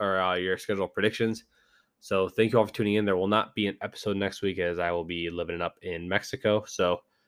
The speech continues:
um, there will be a week-long break, but, um, let me know your thoughts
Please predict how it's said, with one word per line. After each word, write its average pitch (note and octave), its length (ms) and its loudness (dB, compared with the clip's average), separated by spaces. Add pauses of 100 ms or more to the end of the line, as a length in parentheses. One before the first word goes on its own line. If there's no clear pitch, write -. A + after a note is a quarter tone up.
(360)
um, E2+ 160 -8
there F2 80 -4
will F#2 100 -2
be F#2 100 -4
a F2+ 60 -2
week-long F2+ 400 -2
break, G#2 360 0
but, F#2 240 2 (260)
um, F2+ 500 -4
let F#2 100 -6
me F2+ 60 -4
know F#2 100 0
your F2+ 120 -2
thoughts - 640 0